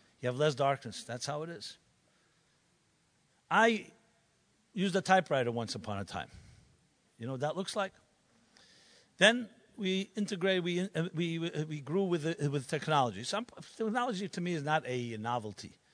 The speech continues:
I see it as a very powerful instrument that, um, speeds up the process of production and speeds up the ability, and it creates a distribution that's unprecedented, and really an ability to fulfill what Isaiah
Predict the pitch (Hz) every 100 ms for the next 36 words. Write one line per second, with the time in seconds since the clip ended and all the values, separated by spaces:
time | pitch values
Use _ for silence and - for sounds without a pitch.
0 | _ _ _ 165 170 240 220 202 180 151
1 | 190 185 - 160 143 151 131 - 165 180
2 | 143 131 139 160 - - - 180 143 151
3 | - - - - - 123 - 156 156 151
4 | - 123 - 107 156 - 226 214 _ _
5 | - - - _ 127 - 180 180 151 156
6 | 135 127 156 160 156 143 139 131 131 -
7 | 156 156 135 147 - 117 160 - 175 147
8 | 156 160 - 160 - 202 202 226 - _
9 | - - - - 151 175 277 247 214 165
10 | 247 254 220 196 143 175 - 269 220 190
11 | 160 - - - 165 185 190 151 254 254
12 | 240